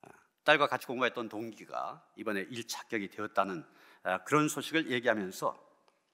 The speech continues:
뭐, 그 얘기 나오다 보니까 당연히 올해 일월 달에, 아, 저희 딸이, 어, 최종 합격자, 아, 발표가 됐었는데, 아, 그 소식을 들었을 때 그 감격스러운, 아, 그때 이야기들을, 아, 나누게 되었습니다.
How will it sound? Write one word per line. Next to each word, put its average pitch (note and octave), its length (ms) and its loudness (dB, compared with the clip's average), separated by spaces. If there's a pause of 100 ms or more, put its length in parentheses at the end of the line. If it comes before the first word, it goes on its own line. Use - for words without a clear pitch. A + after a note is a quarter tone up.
뭐, F3+ 160 -6
그 E3+ 140 6
얘기 E3+ 160 4
나오다 C#3+ 300 10
보니까 C3 360 -6
당연히 A#2+ 500 -4 (500)
올해 D3 220 8
일월 C#3 380 2
달에, A#2 320 8 (440)
아, F#2+ 140 0
저희 B2 220 2
딸이, A#2+ 400 4 (380)
어, F2+ 420 -4
최종 D3+ 360 4
합격자, - 720 -4 (520)
아, D#2 180 -4
발표가 A2 340 0
됐었는데, F#2+ 680 -10 (720)
아, B2 100 4
그 - 160 4
소식을 F#3+ 400 2
들었을 F3 600 4
때 F3+ 300 2
그 C#3+ 400 -2
감격스러운, C3+ 720 -4 (300)
아, F2 120 -4
그때 G2 560 -4 (420)
이야기들을, A#2+ 920 4
아, E2 120 -6
나누게 G#2 340 -4
되었습니다. - 680 -12